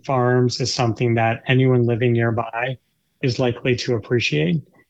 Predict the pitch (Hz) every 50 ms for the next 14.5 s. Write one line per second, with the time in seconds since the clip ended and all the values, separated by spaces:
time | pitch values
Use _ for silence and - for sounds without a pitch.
0 | _ _ _ _ _ _ - 143 139 139 143 139 135 143 139 139 139 139 139 139
1 | 139 - 143 147 143 143 143 143 135 143 143 143 143 - 151 143 143 143 147 123
2 | 123 117 117 110 - - 123 107 - - 117 - - 123 113 120 117 117 123 120
3 | 120 120 120 117 120 120 - - 143 131 120 120 120 - - 135 123 123 113 117
4 | 110 117 117 117 117 107 113 117 117 120 117 104 120 113 110 - - - 123 120
5 | 120 110 104 117 113 117 113 107 117 113 113 113 110 - - 113 107 104 117 117
6 | 127 139 139 - - _ _ _ _ _ _ _ _ _ _ _ _ _ - -
7 | 147 143 139 135 127 - 151 143 123 147 120 127 139 131 135 139 127 123 139 135
8 | 131 127 131 127 131 135 135 139 143 - - 135 131 131 135 127 123 123 120 110
9 | 117 113 110 101 98 - - - 139 - - 156 160 165 170 160 143 - _ _
10 | _ _ _ _ _ _ - 139 147 143 143 127 143 139 139 135 135 135 120 139
11 | 131 127 - - 131 117 117 120 110 113 113 110 110 - 117 110 107 - - -
12 | - 113 110 107 - - 147 123 110 107 104 101 - - - - - 175 - 208
13 | 180 190 160 131 - 127 139 123 180 180 143 147 135 127 135 135 139 143 131 -
14 | - 127 110 107 107 127 123 127 123 113